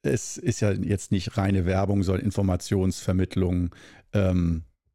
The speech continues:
und Bildungsportal, so kann man's ja schön ausdrücken. Aber letztendlich, ähm,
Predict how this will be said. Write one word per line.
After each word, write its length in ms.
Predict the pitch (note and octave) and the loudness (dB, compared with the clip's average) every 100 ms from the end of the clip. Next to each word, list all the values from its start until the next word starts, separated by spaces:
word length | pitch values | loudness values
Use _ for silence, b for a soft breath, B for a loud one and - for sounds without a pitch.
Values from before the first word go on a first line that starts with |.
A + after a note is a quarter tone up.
| _ - - - - | _ -20 -20 -10 0
und 240 | G#2+ E2+ | 0 2
Bildungsportal, 1080 | G2+ G2+ G2 F#2+ - - G2 - F2+ F#2 F#2 | 2 2 2 0 -4 -4 -4 0 0 0 0
so 100 | G2 | 0
kann 180 | F#2+ | 0
man's 160 | F#2 F2+ | 0 0
ja 80 | F#2 | -2
schön 260 | - G2+ | 0 -2
ausdrücken. 560 | - F#2+ - F#2 - F#2 B B B | 0 -4 -2 -2 0 -2 B B B
Aber 200 | G#2 G2+ | 2 2
letztendlich, 800 | F#2+ - A#2 A#2 A2 G2+ - - | 0 -2 0 0 2 0 -2 -4
ähm, 460 | G#2+ G#2 G2+ G2 | 0 2 4 2